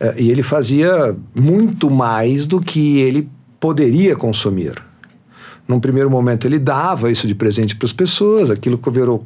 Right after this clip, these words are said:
eh, de, até que aquilo ele teve a ideia de transformar aquilo num business, que foi montar um espaço aonde aquilo tudo que ele adorava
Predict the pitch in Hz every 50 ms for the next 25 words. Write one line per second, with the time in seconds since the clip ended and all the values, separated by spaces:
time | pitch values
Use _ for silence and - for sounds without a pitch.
0 | - - - 98 101 98 - - - 104 107 110 110 - 143 139 135 143 139 127
1 | - 147 143 156 156 156 - 156 147 156 147 135 151 151 151 147 143 156 165 143
2 | - - 170 160 147 156 143 135 - 147 139 147 151 160 175 170 143 135 131 131
3 | 123 127 143 156 170 175 - - - - - - - - - - - - - _
4 | - - 180 185 - 156 143 151 165 170 170 170 165 170 170 196 214 202 196 175
5 | 160 147 139 127 - - - - - 131 113 110 110 - - - - 175 190 190
6 | - - _ _ - 147 147 143 143 156 165 143 160 156 160 - - 214 214 208
7 | - - - 180 151 156 139 - 147 147 139 131 123 123 131 120 117 104 92 90
8 | 87 87 113 143